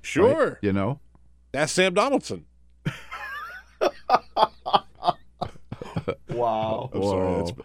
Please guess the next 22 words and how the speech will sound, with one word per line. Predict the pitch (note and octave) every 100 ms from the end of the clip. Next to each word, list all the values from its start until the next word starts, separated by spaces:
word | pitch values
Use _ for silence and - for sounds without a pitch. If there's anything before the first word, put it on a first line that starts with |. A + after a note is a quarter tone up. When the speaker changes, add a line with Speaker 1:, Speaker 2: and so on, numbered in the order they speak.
| -
Speaker 1:
that | G2 F2
was | F2
mean. | F2+ D3+ F#2+
I'm | G#2+ D3+
sorry, | F#2 F#2 F#2 - - -
Sam. | G2 F#2 F#2
Speaker 2:
You | A#2+ E3+
know, | E3+ D#3 -
uh, | A#2+ B2
Speaker 1:
Little | A#2+ -
Speaker 2:
so, | D3 C#3 B2+
Speaker 1:
Sam. | G2+
Speaker 2:
uh, | A#2 B2
coming | C3 C#3 C3
from | B2 G#2+ G#2+ -
Delaware, | G2+ G#2 F#2 E2+ E2+ F#2+ -
um, | F#2+ F2+ F2 E2+ E2+ E2+ - -
<laughs> | - -
ev-, | G2+ F#2+ -
no, | F2+ E2
it's | F2 - F#2 F#2+
Californian, | G2+ F#2+ F2 G2 G2 F#2